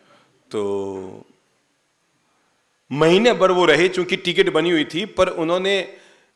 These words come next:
मतलब, इतना ज्यादा उपेक्षा के रूप में रखा अपने माँ बाप को। कोई पूछने भी नहीं जाते कि आपके लिए कुछ खरीद के ला दें, कुछ जरूरत है, कुछ काम है। और तो और, जैसे वो आम का मौसम था, आम भी लाती बहू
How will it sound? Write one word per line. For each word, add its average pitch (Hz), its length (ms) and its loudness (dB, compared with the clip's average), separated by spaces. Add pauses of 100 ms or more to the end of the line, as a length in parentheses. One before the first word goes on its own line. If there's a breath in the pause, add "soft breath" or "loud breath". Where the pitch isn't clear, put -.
मतलब, 202 180 0
इतना 226 360 4
ज्यादा 165 400 2
उपेक्षा 233 640 2
के 254 180 -2
रूप 226 240 0
में 196 60 4
रखा 175 300 4
अपने 170 220 0
माँ 139 240 0
बाप 139 240 2
को। 180 140 0 (320 loud breath)
कोई 185 120 4
पूछने 226 420 0
भी 220 100 4
नहीं 180 140 4
जाते 156 260 2
कि 151 80 -2
आपके 143 220 0
लिए 143 100 -4
कुछ 143 160 -8
खरीद 131 280 -8
के 131 120 -4
ला 110 160 0
दें, 127 280 -4
कुछ 135 240 -6
जरूरत 120 380 -6
है, 113 300 -4
कुछ 127 220 -8
काम 113 380 -6
है। 131 220 -4 (220 loud breath)
और 143 180 4
तो 147 240 -2
और, 147 160 -2
जैसे 131 240 -4
वो 147 80 0
आम 135 300 -2
का 139 120 -4
मौसम 131 360 -6
था, 127 100 -8
आम 135 260 -2
भी 139 60 -4
लाती 127 320 -2
बहू 123 280 -4